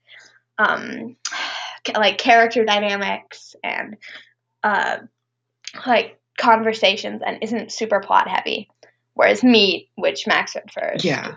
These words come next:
Speaker 1: is all plot and
Speaker 2: All, all
Speaker 1: there's a
Speaker 2: pl-,
Speaker 1: lot
Speaker 2: all
Speaker 1: to
Speaker 2: plot, all actions, all, like, dramatic twists and turns and death and violence.
Speaker 1: Yeah.
Speaker 2: Because that's the thing about Homestuck is, and I,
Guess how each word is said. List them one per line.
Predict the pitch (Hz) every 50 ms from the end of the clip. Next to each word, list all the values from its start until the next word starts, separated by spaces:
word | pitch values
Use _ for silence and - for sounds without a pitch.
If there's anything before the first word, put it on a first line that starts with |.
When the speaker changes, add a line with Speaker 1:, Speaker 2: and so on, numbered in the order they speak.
| - -
Speaker 1:
is | - - - - - _ -
all | 185 175 175
plot | - - - 90 92 190 - - _ _ _ _ -
and | - - 170 - - - - - - _ _ _ -
Speaker 2:
All, | 247 160 202
all | -
Speaker 1:
there's | - - 220 -
a |
Speaker 2:
pl-, | 254 233
Speaker 1:
lot | 208 190
Speaker 2:
all | 220 254
Speaker 1:
to | - -
Speaker 2:
plot, | 247 226 226 226 220
all | 190 196 202 196
actions, | 190 190 190 190 - - 185 170 170 170
all, | 165 160 156
like, | 156 151 147 -
dramatic | 180 180 170 160 160 170 170 170
twists | - 170 165 165 - - -
and | 165 160 156
turns | - - 160 151 147 147 147 147 147 143 147
and | 139 139 135 -
death | - 147 143 143 139 - 151
and | 139 135
violence. | 127 135 135 139 139 139 139 139 135 139 -
Speaker 1:
Yeah. | - - - - - 214 - -
Speaker 2:
Because | - 202 233 220 196 202
that's | - 254 349 - -
the | - 220
thing | - 277 202 208
about | 190 175 190
Homestuck | 185 160 147 139 - - - - - -
is, | 139 139 143 - - - _ - - - _ _ _ _ _ _ -
and | - 143 143 139 139 139 - -
I, | 143 147